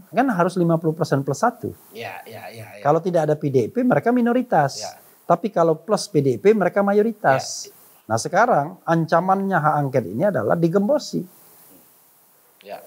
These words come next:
Speaker 1: Digembosi dengan "I love you," ya kan?
Speaker 2: I love you.
Speaker 1: Ya. Nah, akhirnya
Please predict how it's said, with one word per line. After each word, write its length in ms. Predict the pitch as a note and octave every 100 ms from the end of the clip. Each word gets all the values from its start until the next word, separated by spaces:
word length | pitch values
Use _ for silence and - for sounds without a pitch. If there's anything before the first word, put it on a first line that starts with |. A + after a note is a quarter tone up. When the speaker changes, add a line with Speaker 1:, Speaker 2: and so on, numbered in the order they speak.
| - _ - - -
Speaker 1:
Digembosi 560 | B2 A#2+ B2 B2 - F3+
dengan 400 | D3 E3+ G#3+ G3+ - - _ _ _ _
"I 80 | C3
love 240 | D3 D3+
you," 240 | D3+ C3+ A2
ya 120 | A2+
kan? 240 | E3 B3+ A#3+
Speaker 2:
I 120 | C#3
love 160 | D#3+ E3
you. 320 | D3+ B2 G2
Speaker 1:
Ya. 560 | G#2+ A2+ G2+ F2+ D#2+ F#2+ - _
Nah, 240 | G#2 F2+ D2 - - - _ _ _ _ _ _ _
akhirnya 640 | B2+ C3+ C3+ E3+ C4+ C4